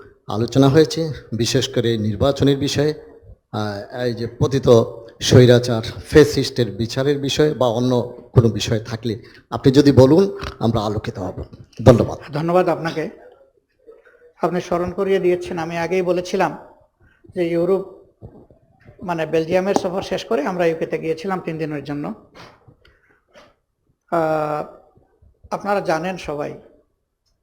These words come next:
Speaker 2: যে বাংলাদেশে ফ্যাসিস্ট আমলে রাজনৈতিক সকল দলই ছিল নির্বাচ-, নির্যাতিত এবং সারা জনগণ ছিল নির্যাতিত।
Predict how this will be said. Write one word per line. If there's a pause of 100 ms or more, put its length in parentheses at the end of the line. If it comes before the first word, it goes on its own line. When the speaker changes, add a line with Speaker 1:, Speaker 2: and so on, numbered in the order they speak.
(120)
Speaker 2:
যে
বাংলাদেশে (880)
ফ্যাসিস্ট
আমলে
রাজনৈতিক
সকল
দলই
ছিল
নির্বাচ-, (280)
নির্যাতিত (760)
এবং
সারা
জনগণ
ছিল
নির্যাতিত।